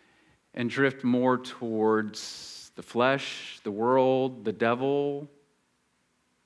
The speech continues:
Always. The spirit wars against the flesh, we're told. And what does the world tell you? To depend on you and focus on this and that and these forms of entertainment.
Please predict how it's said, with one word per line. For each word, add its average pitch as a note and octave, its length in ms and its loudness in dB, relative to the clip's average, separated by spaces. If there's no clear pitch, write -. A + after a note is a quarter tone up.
Always. G2+ 460 -8
The - 60 -20
spirit - 540 -4
wars A#2 380 -6
against C3 300 -6
the B2+ 60 -12
flesh, C#3 420 -8
we're C#3 100 -6
told. C#3 480 -10
And G#2+ 80 -6
what A2+ 80 -2
does A2+ 100 -10
the A2+ 60 -2
world A2+ 380 0
tell A#2 240 -4
you? A#2 280 -4
To A#2+ 120 -12
depend G#2 320 -6
on F#2 180 -6
you B2 580 0
and - 160 -12
focus B2 420 -2
on F#2+ 280 -2
this B2+ 340 0
and F#2 160 -8
that A#2+ 360 2
and F#2 180 -8
these A2 440 -8
forms B2 340 -2
of G#2+ 100 -6
entertainment. A#2 720 -4